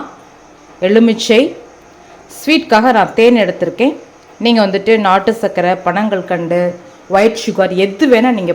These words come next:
போட்டுக்கலாம். ஒயிட் சுகருக்கு பதிலா பனங்கல்கண்டு, நாட்டு சர்க்கரை, இந்த மாதிரி தேன் நம்ம கலந்து சாப்பிடும் பொழுது அதனுடைய சத்துக்கள் வந்துட்டு நமக்கு அப்படியே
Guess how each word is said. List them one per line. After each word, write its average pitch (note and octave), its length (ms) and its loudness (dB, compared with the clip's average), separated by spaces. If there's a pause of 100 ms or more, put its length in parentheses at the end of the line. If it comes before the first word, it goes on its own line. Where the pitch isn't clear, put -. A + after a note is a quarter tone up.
போட்டுக்கலாம். E3+ 560 -2 (120)
ஒயிட் A3+ 200 -2
சுகருக்கு F#3+ 440 -2
பதிலா F3+ 300 0 (580)
பனங்கல்கண்டு, A#3+ 600 4 (100)
நாட்டு G3+ 300 -2
சர்க்கரை, F#3+ 300 -2 (100)
இந்த F#3 160 -6
மாதிரி G#3 160 0 (120)
தேன் A#3+ 220 6 (220)
நம்ம F3+ 200 -2 (100)
கலந்து G#3 380 -2
சாப்பிடும் F3 360 -4
பொழுது F3 280 0 (460)
அதனுடைய F#3 360 -2 (140)
சத்துக்கள் B3 560 0
வந்துட்டு E3+ 300 -4 (100)
நமக்கு E3+ 280 -4 (120)
அப்படியே A#3 500 2